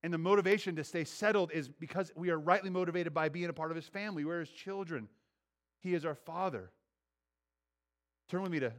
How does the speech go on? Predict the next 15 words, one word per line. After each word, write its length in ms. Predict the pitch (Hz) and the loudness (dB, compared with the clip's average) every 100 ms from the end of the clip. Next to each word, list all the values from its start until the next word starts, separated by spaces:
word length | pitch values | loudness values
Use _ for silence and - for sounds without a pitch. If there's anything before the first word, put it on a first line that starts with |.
| - | -8
Colossians 560 | 143 135 151 - 104 | -2 0 0 -4 -10
chapter 280 | - 131 - | -8 -6 -6
three, 260 | 107 139 139 | -8 -6 -6
if 100 | 113 | -6
you 80 | 104 | -10
would, 140 | 95 | -12
please. 260 | 101 92 - _ _ _ _ _ _ _ _ - | -14 -16 -18 _ _ _ _ _ _ _ _ -14
Again, 120 | 117 | -12
keep 180 | 107 113 | -10 -10
your 100 | 113 | -6
ribbon 220 | 113 110 | -6 -8
here. 300 | 101 107 110 _ _ _ _ _ _ _ _ _ _ _ _ _ _ _ _ _ _ _ - | -10 -10 -12 _ _ _ _ _ _ _ _ _ _ _ _ _ _ _ _ _ _ _ -10
Colossians 460 | 113 117 - 110 | -8 -8 -8 -14
chapter 280 | - 113 123 | -10 -10 -10
three. 260 | 113 87 | -16 -18